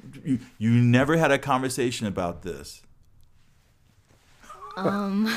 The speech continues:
Speaker 1: <laughs> I mean, put you on the spot. I didn't mean to do that, but,
Speaker 2: <laughs>
Speaker 1: but I, I mean, if you, if you didn't, you didn't. This is authentic. If you did, if you never, if you
Speaker 2: Yeah.
Speaker 1: didn't, I'm, I need, I'd like to know that. Just
Speaker 2: Um, well, I mean, a lot of people that are into, like,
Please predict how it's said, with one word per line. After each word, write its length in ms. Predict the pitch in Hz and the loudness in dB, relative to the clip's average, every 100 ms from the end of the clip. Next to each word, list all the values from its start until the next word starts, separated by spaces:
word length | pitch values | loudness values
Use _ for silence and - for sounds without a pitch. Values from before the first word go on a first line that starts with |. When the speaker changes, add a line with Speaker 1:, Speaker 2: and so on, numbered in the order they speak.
| 233 - | -6 -12
Speaker 1:
<laughs> 180 | - | -6
I 160 | 135 143 | 6 8
mean, 160 | 190 190 | 8 8
put 160 | 180 | 8
you 60 | 160 | 8
on 60 | |
the 40 | 131 | 4
spot. 380 | - 123 98 98 | 8 8 8 6
I 80 | |
didn't 160 | 110 135 | 2 2
mean 160 | 135 117 | 0 2
to 60 | |
do 40 | 113 | 0
that, 240 | 101 90 | 0 0
but, 240 | 107 95 - | 0 0 0
Speaker 2:
<laughs> 680 | 294 - - - - 571 605 | -2 -2 -10 -12 -8 -2 4
Speaker 1:
but 180 | - 143 | 6 6
I, 220 | 202 190 | 6 4
I 40 | |
mean, 120 | 202 208 | 4 4
if 100 | 226 | 2
you, 60 | |
if 100 | 226 | 0
you 80 | 220 | 0
didn't, 300 | 175 240 226 | 0 0 0
you 80 | 208 | 0
didn't. 320 | 196 180 107 | 2 2 0
This 160 | 135 180 | -2 -2
is 100 | 165 | 0
authentic. 600 | 156 156 143 147 135 - - - | 0 0 -2 -2 -4 -4 -20 -8
If 60 | |
you 80 | 170 | 4
did, 180 | 165 185 | 6 6
if 80 | 160 | 2
you 60 | |
never, 140 | 165 156 | 0 0
if 180 | 165 156 | -2 -2
you 80 | |
Speaker 2:
Yeah. 0 | |
Speaker 1:
didn't, 400 | 151 160 170 147 - | -2 -2 -2 -6 -6
I'm, 220 | 123 147 147 | -2 -2 -2
I 140 | 135 156 | -2 -4
need, 160 | 170 | -2
I'd 120 | 127 143 | -2 -2
like 140 | 147 | -2
to 80 | 151 | -4
know 220 | 139 208 | -4 -4
that. 320 | 123 76 78 | -4 -6 -8
Just 260 | 101 104 - _ | -12 -14 -16 _
Speaker 2:
Um, 680 | 170 185 214 220 220 226 226 - - _ _ _ _ _ | -12 -10 -10 -10 -12 -12 -14 -18 -20 _ _ _ _ _
well, 880 | 190 196 208 196 196 180 180 - 233 _ _ _ _ _ _ _ _ _ _ _ - | -16 -8 -2 0 0 0 -2 -10 -16 _ _ _ _ _ _ _ _ _ _ _ -8
I 140 | 196 | -6
mean, 240 | 208 214 214 | -4 -4 -4
a 80 | |
lot 240 | 180 170 208 | -2 -2 -4
of 160 | - | -8
people 400 | - 233 262 247 | -12 -10 -8 -8
that 180 | 214 196 | -4 -2
are 180 | 190 180 | 0 -2
into, 440 | 170 190 - 214 | -2 -6 -10 -10
like, 480 | 202 180 170 165 - | -6 -6 -6 -8 -12